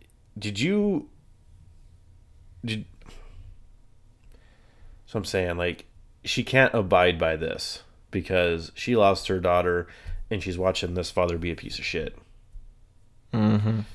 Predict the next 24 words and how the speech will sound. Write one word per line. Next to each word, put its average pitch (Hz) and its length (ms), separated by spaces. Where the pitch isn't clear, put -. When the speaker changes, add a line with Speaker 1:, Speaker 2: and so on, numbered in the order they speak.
Speaker 1:
So - 140
she 95 160
cannot 92 380
abide. 78 440
Speaker 2:
Nope. 107 260
Speaker 1:
So - 220
he 139 180
ends 175 140
up 104 100
going 104 260
into 90 680
a 87 40
convenience 87 560
store 85 220
to 85 60
buy 82 180
some 82 200
liquor. 82 460
The - 80
kid's - 220
sitting - 240
outside. 80 520
And 90 180
then 92 500